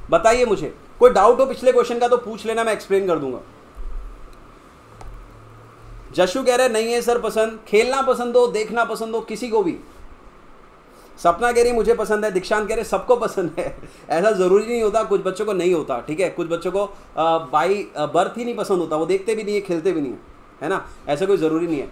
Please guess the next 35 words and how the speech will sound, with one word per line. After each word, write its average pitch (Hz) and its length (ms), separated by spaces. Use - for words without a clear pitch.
बेटा 226 180
जब 247 180
आप 285 140
क्रिकेट 220 340
देखते 220 240
हो 233 80
आप 214 280
कभी 247 140
गौर 208 420
फरमाना, 190 560
जब 233 200
बॉलर 233 460
बॉल 185 240
को 285 180
कैच 254 420
करता 233 300
है 226 60
बेटा 214 200
वो 233 140
हैंड 190 400
को 226 380
बहुत 208 340
नीचे 233 560
लेके 226 300
जाता 156 320
है, 120 180
और 220 160
जब 254 200
वो 302 120
हैंड 214 380
को 269 100
नीचे 220 460
लेके 240 260
जाता 190 300
है 202 280